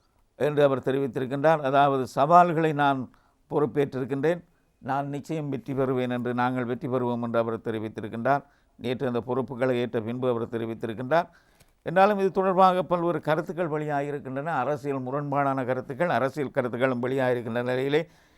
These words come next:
நேற்றே அவருடைய நியமனம் வழங்குகின்ற, அதாவது, வேட்பாளராக நியமிக்கப்படுகின்ற நிகழ்விலே நாமல் ராஜபக்சவின் குடும்ப உறுப்பினர்கள், குறிப்பாக சமல் ராஜபக்ச, கோடாபே ராஜபக்ச, சசீந்திர ராஜபக்ச,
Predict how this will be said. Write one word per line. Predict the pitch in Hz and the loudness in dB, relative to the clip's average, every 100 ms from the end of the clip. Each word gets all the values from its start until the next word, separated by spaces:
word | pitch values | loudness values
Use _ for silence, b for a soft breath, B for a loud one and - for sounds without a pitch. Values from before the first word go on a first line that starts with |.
| b b b 104 | b b b -2
நேற்றே | 139 185 - 196 | 2 2 4 6
அவருடைய | 180 175 170 165 | 8 6 6 4
நியமனம் | 143 156 190 190 175 | 2 0 0 0 0
வழங்குகின்ற, | 160 160 151 156 151 185 170 | 0 0 -2 -6 -2 -2 2
அதாவது, | 151 147 147 131 | 4 4 2 0
வேட்பாளராக | 147 - 160 156 151 147 | -2 2 4 4 4 2
நியமிக்கப்படுகின்ற | 131 143 131 135 139 135 131 110 | 0 -2 -2 -2 0 0 0 -2
நிகழ்விலே | 104 127 165 135 104 165 _ b b b b b 135 | -2 0 0 0 -2 -4 _ b b b b b 2
நாமல் | 156 185 175 | 4 6 4
ராஜபக்சவின் | 170 160 151 147 139 143 139 135 | 4 4 0 -2 -2 -2 -2 -4
குடும்ப | 139 147 139 | -2 -2 0
உறுப்பினர்கள், | 139 117 127 123 160 | 0 0 -2 0 -2
குறிப்பாக | 156 143 117 131 127 123 117 | 0 -2 2 2 4 0 0
சமல் | 139 147 131 | 0 2 2
ராஜபக்ச, | 139 135 135 135 160 156 113 | 2 2 0 -2 -2 -6 -2
கோடாபே | 139 131 131 131 | 0 2 2 2
ராஜபக்ச, | 131 131 131 135 117 165 160 b b b - | 2 0 0 -2 -2 -6 -6 b b b -2
சசீந்திர | 131 139 147 151 139 139 | 2 2 2 0 4 4
ராஜபக்ச, | 135 139 135 139 143 160 | 4 2 0 -2 -4 -6